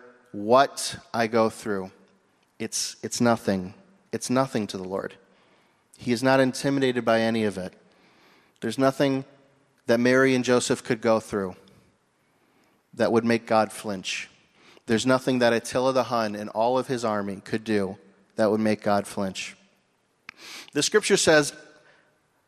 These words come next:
"A thousand years to the li-, to the Lord are like a day." Thousands of years of chaos, thousands of years of pain, thousands of years of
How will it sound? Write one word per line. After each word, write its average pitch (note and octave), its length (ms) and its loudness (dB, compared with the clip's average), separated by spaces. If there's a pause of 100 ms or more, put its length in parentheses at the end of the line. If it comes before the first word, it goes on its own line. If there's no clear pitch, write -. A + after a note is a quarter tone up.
(120)
"A B2 100 4
thousand G3+ 600 6
years C3 440 6
to - 120 -2
the A2+ 100 0
li-, A2+ 220 4 (180)
to C3 100 -4
the A#2+ 80 0
Lord A2+ 440 2 (180)
are A#2 100 0
like A#2 220 0
a A2+ 60 0
day." G2 300 -6 (1900)
Thousands C#3+ 580 2
of B2+ 120 -2
years A#2+ 240 0
of A2 100 -6
chaos, G#2 440 -4
thousands A#2+ 460 -2
of G#2+ 80 -8
years G#2+ 220 -6
of G#2+ 140 -10
pain, G#2 300 -10
thousands A#2 460 -2
of A2 100 -8
years A2 300 -8
of G2 220 -14